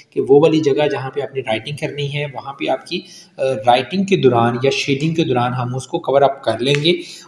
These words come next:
और लेकिन जो बाकी area है जहाँ पे, अ, हमने writing नहीं करनी वो आपकी background कंसीडर होगी और अब painting आपका, अ, मुकम्मल painting का हिस्सा शुमार होगा,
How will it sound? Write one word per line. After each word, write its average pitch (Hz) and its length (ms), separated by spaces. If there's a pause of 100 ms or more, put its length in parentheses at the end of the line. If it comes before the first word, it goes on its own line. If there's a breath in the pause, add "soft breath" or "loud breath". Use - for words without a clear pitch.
और 127 340
लेकिन 165 320 (100)
जो 143 340 (540)
बाकी 165 380
area 131 260
है 131 240
जहाँ 131 340
पे, 143 140 (460 loud breath)
अ, 139 80
हमने 135 280
writing 127 360
नहीं 123 260
करनी 127 460
वो 131 100
आपकी 117 320
background 120 480
कंसीडर 135 520
होगी 131 200
और 160 120
अब - 120
painting 123 340
आपका, - 280
अ, 117 560
मुकम्मल 123 340
painting 123 320
का 123 80
हिस्सा 107 240
शुमार 127 320
होगा, 127 300